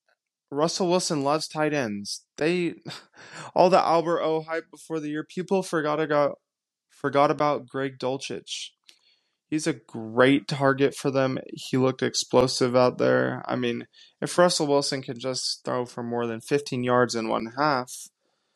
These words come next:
<laughs> maybe Dulcich exploded even more, but he's gonna be a great pickup from now on down the stretch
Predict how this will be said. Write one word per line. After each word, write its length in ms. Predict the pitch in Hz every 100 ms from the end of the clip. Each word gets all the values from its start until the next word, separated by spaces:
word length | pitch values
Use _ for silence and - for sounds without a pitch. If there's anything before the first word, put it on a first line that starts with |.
| _ _ _ 190
<laughs> 100 | - _ - - _ _ _ -
maybe 800 | 131 143 147 143 131 127 123 113 -
Dulcich 540 | - 123 123 - 107 -
exploded 440 | 113 - 123 120
even 200 | 120 117
more, 200 | 120 120
but 160 | 117 127
he's 180 | 131 -
gonna 140 | 147
be 120 | 139
a 60 | 127
great 600 | 113 123 127 120 - _
pickup 480 | - 120 117 107 -
from 400 | - - - 117
now 240 | 113 110 104
on 340 | 104 104 113
down 240 | 110 104
the 80 | 98
stretch 600 | - - 101 80 - -